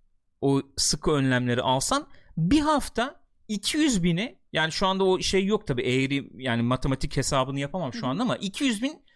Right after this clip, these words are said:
Speaker 1: sallıyorum iniyor kırk bine, otuz bine iniyor
Speaker 2: Öyle
Speaker 1: yani.
Speaker 2: ya.
Speaker 1: Bir haftada bak.
Speaker 2: Öyle bir haftada
Speaker 1: E şimdi
Speaker 2: iniyor.
Speaker 1: biz mesela
Speaker 2: Yani bir
Speaker 1: önlem
Speaker 2: gün bile
Speaker 1: alalım,
Speaker 2: fark
Speaker 1: alalım,
Speaker 2: ediyordur
Speaker 1: alalım
Speaker 2: eminim
Speaker 1: diyoruz
Speaker 2: yani.
Speaker 1: ya. Tırmanacak lan yani korkuyoruz abi.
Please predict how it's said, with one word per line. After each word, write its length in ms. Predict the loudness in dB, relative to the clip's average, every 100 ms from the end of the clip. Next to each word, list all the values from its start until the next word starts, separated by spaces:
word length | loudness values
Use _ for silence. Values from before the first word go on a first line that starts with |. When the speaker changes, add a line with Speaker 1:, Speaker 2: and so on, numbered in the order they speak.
| _
Speaker 1:
sallıyorum 580 | -4 2 2 2 2 0 2
iniyor 320 | 2 2 2
kırk 300 | 0 -2 -2
bine, 300 | -6 -6 -12 -6
otuz 380 | -4 -2 0 2
bine 160 | 2
iniyor 280 | 0 -2 -2
Speaker 2:
Öyle 100 | -2
Speaker 1:
yani. 220 | -2 -2
Speaker 2:
ya. 160 | -4 -6 -12 -10 -2
Speaker 1:
Bir 120 | 2
haftada 520 | 2 0 -6 -6 -6
bak. 100 | -6
Speaker 2:
Öyle 260 | -6 -8 -8
bir 80 |
haftada 380 | -8 -8 -8 -4
Speaker 1:
E 20 |
şimdi 160 | -2 -2
Speaker 2:
iniyor. 60 | 0
Speaker 1:
biz 80 |
mesela 260 | 0 2 2
Speaker 2:
Yani 60 | 2
bir 40 |
Speaker 1:
önlem 160 | 4 4
Speaker 2:
gün 80 | 4
bile 100 | 4
Speaker 1:
alalım, 100 | 2
Speaker 2:
fark 120 | 0
Speaker 1:
alalım, 140 | 0
Speaker 2:
ediyordur 200 | 0 2 2
Speaker 1:
alalım 100 | 2
Speaker 2:
eminim 160 | 2
Speaker 1:
diyoruz 280 | 2 2 0
Speaker 2:
yani. 100 | 2
Speaker 1:
ya. 180 | 0 -2 -6 -2
Tırmanacak 600 | 0 2 0 0 -4 -4
lan 260 | -4 -4 -4
yani 280 | -2 -2 -2
korkuyoruz 560 | -2 -2 0 0 2
abi. 420 | 4 4 2 -2